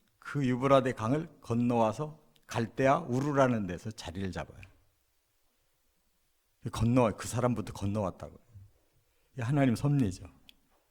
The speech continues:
이제 나중에 더 구체적으로 이제, 어, 또 한 번 건너는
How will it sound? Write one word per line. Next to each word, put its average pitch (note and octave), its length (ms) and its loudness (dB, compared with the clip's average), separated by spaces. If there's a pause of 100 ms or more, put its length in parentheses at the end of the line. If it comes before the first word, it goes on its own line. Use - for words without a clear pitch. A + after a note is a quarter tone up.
(720)
이제 C3 100 2
나중에 G#2+ 580 2
더 G#2 120 -6
구체적으로 A2 960 -2 (520)
이제, E2+ 340 -8 (520)
어, F#2 60 -18 (760)
또 E3 120 2
한 D3 160 0
번 A2+ 180 2
건너는 A#2 680 2